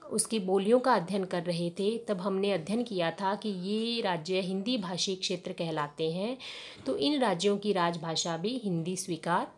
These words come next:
की गई है। इनके अतिरिक्त कुछ राज्य ऐसे भी हैं जिन्होंने अपनी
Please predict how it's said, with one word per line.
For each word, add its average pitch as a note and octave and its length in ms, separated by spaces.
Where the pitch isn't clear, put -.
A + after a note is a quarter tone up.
की A3 140
गई D3 260
है। D3 220
इनके D4 300
अतिरिक्त C4 440
कुछ C#4 200
राज्य A#3+ 300
ऐसे G#3 440
भी B3 180
हैं G#3 340
जिन्होंने B3+ 440
अपनी B3 500